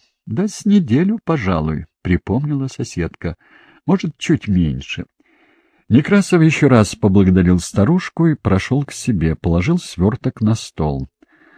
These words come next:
Он не знал никакого Артюша Артёма, никаких мальчиков в Петербурге и окрестностях не лечил. Не иначе это от киллера сюрприз. Мина? Вряд ли.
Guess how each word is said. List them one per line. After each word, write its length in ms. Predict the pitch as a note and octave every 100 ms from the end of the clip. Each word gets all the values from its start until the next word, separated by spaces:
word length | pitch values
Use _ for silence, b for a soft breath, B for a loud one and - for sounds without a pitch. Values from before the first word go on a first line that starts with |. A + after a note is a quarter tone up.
| b b b b b b _
Он 200 | A2 D#3+
не 120 | G3
знал 320 | E3+ C#3+ E3
никакого 640 | F3 E3+ - C3 B2 G2 G2
Артюша 600 | G#2 G2 - F2+ - G2+
Артёма, 500 | - _ G2 D#2+ D#2+
никаких 520 | E2+ - F#2 C#3 -
мальчиков 600 | F2 F#2 C#3+ - - G#2+
в 20 | -
Петербурге 800 | G2 - D#2 D2+ C3 - D3 -
и 120 | A2+
окрестностях 1040 | - G#2 - E2 G2 - B2 - B2+ C3
не 160 | B2 B2
лечил. 640 | B2+ C#3+ - G2 E2 B1 D#2+ _
Не 180 | F2 F2
иначе 520 | E2+ C#3 - D#3 C#3 _
это 320 | A2+ - - -
от 180 | G2+ -
киллера 640 | _ G#2+ C#3 D#3 - D2+ - _ _
сюрприз. 760 | - E2 - - C#2+ - - - _
Мина? 500 | F2 E2+ G2+ E3 G3+ - _ _ _ -
Вряд 400 | D#2+ D2+ D2 F2
ли. 160 | C3